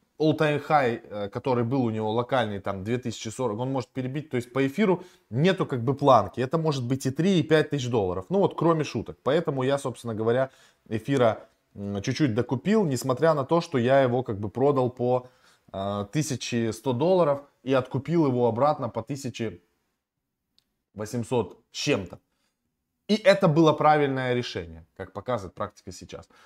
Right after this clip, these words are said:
Ну и на самом деле Polkadot, э, тоже как бы не плашает. Мы все забыли так про Polkadot. У него all-time high был сорок два, когда у-, была массовая эйфория. Когда он упал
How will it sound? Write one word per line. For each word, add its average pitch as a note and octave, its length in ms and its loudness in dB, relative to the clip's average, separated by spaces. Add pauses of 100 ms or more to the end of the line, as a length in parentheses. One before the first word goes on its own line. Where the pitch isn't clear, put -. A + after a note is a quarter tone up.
(160)
Ну A3+ 200 2
и A3 40 2
на F#3 120 -2
самом F#3 260 2
деле F3+ 180 2
Polkadot, F#3 720 0
э, G2+ 400 0
тоже C3+ 240 0
как F#2 180 -10
бы A2 120 -4
не B2 100 -2
плашает. C3+ 600 0
Мы C3 120 0
все C3+ 220 -4
забыли C3+ 460 2
так G2 200 -10
про G#2+ 160 -4
Polkadot. C#3+ 640 -2
У A#2 80 -6
него B2+ 260 -2
all-time C3 380 -2
high C3 180 -2
был A#2 200 -2
сорок B2 320 -2
два, F#3 180 4
когда G#2 320 -4
у-, G#2+ 300 -4
была A#2 320 0
массовая A2 480 -2
эйфория. C3+ 400 -4
Когда G#2 280 -2
он A#2 140 -2
упал A2 340 -2